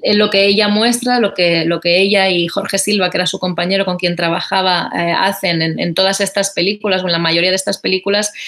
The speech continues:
es, eh, filmar y registrar las reivindicaciones de, de los campesinos, las campesinas y de la población indígena en, en, en Colombia, ¿no? Entonces, bueno, todas las películas, una detrás de la otra, ¿no? Desde, mm,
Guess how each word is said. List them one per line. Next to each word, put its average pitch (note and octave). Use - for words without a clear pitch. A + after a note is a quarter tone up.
es, F#3
eh, E3+
filmar G3
y G3+
registrar G3
las G3
reivindicaciones F3+
de, E3+
de E3+
los E3+
campesinos, G3
las F3+
campesinas G3+
y G3
de E3
la D#3
población E3
indígena E3
en, D#3+
en, -
en -
Colombia, D#3+
¿no? B3
Entonces, G3
bueno, G3
todas A3+
las A3
películas, G#3+
una G#3+
detrás G3+
de G#3
la F#3+
otra, A3
¿no? A3+
Desde, F#3
mm, E3